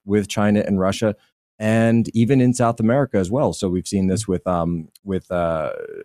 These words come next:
uh, Obrador in Mexico and, and also in Brazil with their new leader, so with Lula. And so the United States really has to understand what's happening here. Plus, what's interesting to me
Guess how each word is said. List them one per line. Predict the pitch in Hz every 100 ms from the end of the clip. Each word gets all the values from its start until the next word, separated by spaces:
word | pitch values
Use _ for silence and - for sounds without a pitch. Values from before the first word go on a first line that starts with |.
| 87
uh, | 90 -
Obrador | 107 110 104 95
in |
Mexico | 113 160 143 147 139 139
and, | 92 98 90
and | 95 95
also | 98 98 101 92
in | 90 87
Brazil | 87 95 151
with | 101
their | 110
new | 110 90
leader, | 85 80 - _ _ -
so | - 143 123 113
with | 101 107
Lula. | 131 101 73 - _ _ _ -
And | 127 123
so | - 139 135 131 120 - _
the | 104 120
United | 117 165 226
States | 156 - 208 220 104 - - - _ _ _ _
really | 110 180 240 190
has | 139 131
to | -
understand | 110 110 101 107 98
what's | 85
happening | 120 160 - 98 85
here. | 82 76 - _
Plus, | - 226 233 120 - - _ _ _ _
what's | 113 110
interesting | 208 - 147 120
to | 107
me | 123 139